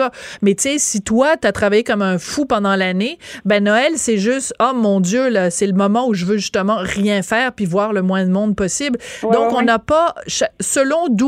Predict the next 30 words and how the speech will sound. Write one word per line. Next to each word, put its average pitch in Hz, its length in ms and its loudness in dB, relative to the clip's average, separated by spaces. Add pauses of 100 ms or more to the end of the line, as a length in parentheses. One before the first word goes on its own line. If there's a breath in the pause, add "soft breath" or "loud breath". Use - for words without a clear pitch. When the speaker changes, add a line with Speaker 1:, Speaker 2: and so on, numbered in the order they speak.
(140)
Speaker 1:
on 214 200 2
arrive, 220 560 0 (360 loud breath)
on 214 140 4
n'a 214 160 2
pas 240 200 -2
la 233 140 0
même 214 200 0
perception, 247 1000 -2 (420)
euh, 190 200 2
de 175 120 0
l'importance 226 920 -2
de 196 100 -2
Noël. 180 380 -2
Peut-être 233 200 2
pour 247 140 0
nous, 294 100 0
ça 240 140 -2
peut 196 100 -8
peut-être 226 240 0
être 202 140 2
juste 226 240 -2
une 196 100 2
journée 196 240 0
comme 196 200 -2
une 180 100 2
autre, 214 240 -2
là. 180 120 -4 (840 soft breath)
Speaker 2:
Ah, 220 240 0
absolument. 233 560 0 (480 loud breath)
Euh, 185 720 6